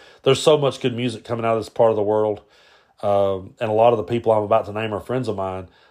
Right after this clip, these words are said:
Uh, I'm really inspired by the Barstool Romeos out of Knoxville. Uh, Mick Harrison and the High Score, Trisha Jean Brady. Um, there is, uh, so many. Handsome and the Humbles.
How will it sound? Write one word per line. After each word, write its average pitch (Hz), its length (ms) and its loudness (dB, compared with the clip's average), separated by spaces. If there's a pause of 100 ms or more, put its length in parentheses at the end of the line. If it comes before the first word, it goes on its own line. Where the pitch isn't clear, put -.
(140)
Uh, 98 440 2
I'm 107 160 -6
really 113 180 4
inspired 117 460 4
by 104 80 0
the 95 80 -2
Barstool 110 420 2
Romeos 123 720 0
out 110 120 -2
of 104 80 -2
Knoxville. 120 540 -4 (380)
Uh, 95 160 -10
Mick 117 220 -4
Harrison 120 400 -2
and 98 100 -10
the 92 60 -8
High 127 200 2
Score, 131 420 0
Trisha 120 360 -2
Jean 117 280 -6
Brady. 127 560 2 (680)
Um, 95 600 0 (1800)
there 123 200 6
is, 101 220 0
uh, 98 200 0
so 120 300 4
many. 113 300 -2
Handsome 113 340 -2
and 113 80 -6
the 104 60 -2
Humbles. 123 640 0